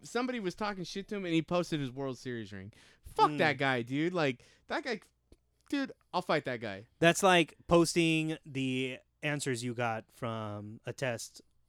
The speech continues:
Speaker 2: at school
Speaker 1: <laughs>
Speaker 2: from your friend.
Speaker 1: Those guys are not legit at all, dude.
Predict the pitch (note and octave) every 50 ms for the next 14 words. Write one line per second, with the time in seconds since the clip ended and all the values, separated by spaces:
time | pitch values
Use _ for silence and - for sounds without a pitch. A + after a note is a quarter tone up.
0 | _ _ _ _ _ _ _ _ _ _ _ _ _ - C#3 A#2 A2+ - - -
1 | C3+ A#2 G#2+ G#2 G2 G2 - _ _ C3+ B2 - F3 D#3 - - _ _ - A#3
2 | - - - D#3 C3+ C3 C3 C3+ B2+ - D3+ C#3 C3 A2+ G#2 G2+ G#2 - _ _
3 | _ _ _ _ _ _ G#3+ C4 F4+ E4 C#4+ F4 D#4 D4+ C#4 G3+ F#3 D#3+ D3+ D3
4 | D3 D3 C3+ C#3 C3 A#3 D#3+ B2+ A#2+ A#2 A2 A2+ A2+ A2+ A2+ A#2 A#2+